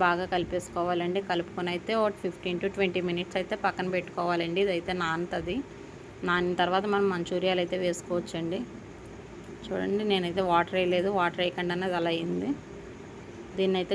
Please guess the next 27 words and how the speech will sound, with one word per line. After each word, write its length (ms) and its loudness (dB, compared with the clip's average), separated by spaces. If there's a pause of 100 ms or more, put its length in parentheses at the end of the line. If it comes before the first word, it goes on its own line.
చిన్న 180 2
చిన్న 180 2
బాల్స్‌లో 420 6
చేసుకుని 340 2
మనం 180 4
పక్కన 260 0
పెట్టుకుని 380 0
అప్పుడు 220 -4
వేపుకోవచ్చు, 600 0
లేదంటే 320 2 (100)
డైరెక్ట్గా 420 2
పకోడీలా 500 2
వేసుకుని 420 0
అయితే 160 -6 (540)
వేయించేసుకోవచ్చండి. 1000 0 (2000)
నేనైతే 420 4
ఇప్పుడు 260 6
స్టవ్ 280 4
పెట్టి 300 4
ఆయిల్ 280 6
వేసుకోవాలండి. 720 2 (220)
ఆయిల్ 240 4
వేడైన 400 6
తర్వాత 280 2 (140)
పకోడీలాగా 600 2
అయితే 220 2
వేసుకుంటున్నాను 720 -2